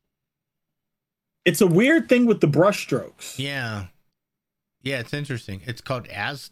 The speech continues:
Speaker 2: Dusk Falls, not Dusk.
Speaker 1: I think I just said Dusk Falls.
Speaker 2: Yes, but As Dusk Falls.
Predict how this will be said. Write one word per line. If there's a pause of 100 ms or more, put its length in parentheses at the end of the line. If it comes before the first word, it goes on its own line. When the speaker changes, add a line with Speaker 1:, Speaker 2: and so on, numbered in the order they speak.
Speaker 2:
Dusk
Falls, (840)
not (1800)
Dusk.
Speaker 1:
I
think
I
just
said
Dusk
Falls.
Speaker 2:
Yes,
but
As
Dusk
Falls.